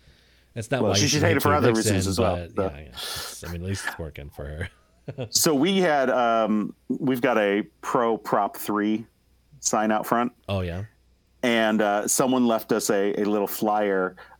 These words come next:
Speaker 2: about how horrible Prop three is.
Speaker 1: Oh.
Speaker 2: Uh,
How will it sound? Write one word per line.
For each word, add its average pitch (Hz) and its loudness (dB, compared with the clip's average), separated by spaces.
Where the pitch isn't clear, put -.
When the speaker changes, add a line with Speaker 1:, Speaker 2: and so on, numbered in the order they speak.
Speaker 2:
about 98 0
how 98 0
horrible 101 0
Prop 90 -2
three 98 0
is. 85 -2
Speaker 1:
Oh. 92 -6
Speaker 2:
Uh, 85 -6